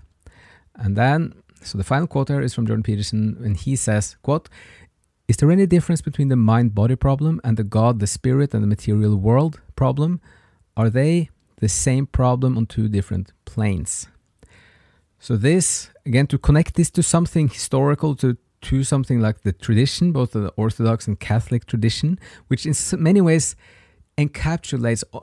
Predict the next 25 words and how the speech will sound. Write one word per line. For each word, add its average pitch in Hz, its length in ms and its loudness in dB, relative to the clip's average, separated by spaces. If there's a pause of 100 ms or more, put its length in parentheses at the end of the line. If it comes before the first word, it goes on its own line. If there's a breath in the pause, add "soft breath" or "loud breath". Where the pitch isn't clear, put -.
uh, 113 180 -4
so 180 400 0
much 170 260 -4
of - 120 -4
s-, - 220 -8
of 127 460 -2
spiritual 127 1000 0 (340 soft breath)
philosophy 147 840 4 (1080 soft breath)
over 135 280 2
the 127 140 0
last 113 640 0
two 104 180 -2
thousand 95 460 -2
years 107 400 2 (100)
in 101 260 2
Europe. 98 440 0 (1500)
So, 110 380 -4 (600 loud breath)
uh, 98 200 0 (180)
that 123 480 0
way 156 180 0
of 139 160 -4
looking 139 280 -2
at 127 120 0
it 123 180 -2
is, - 380 -2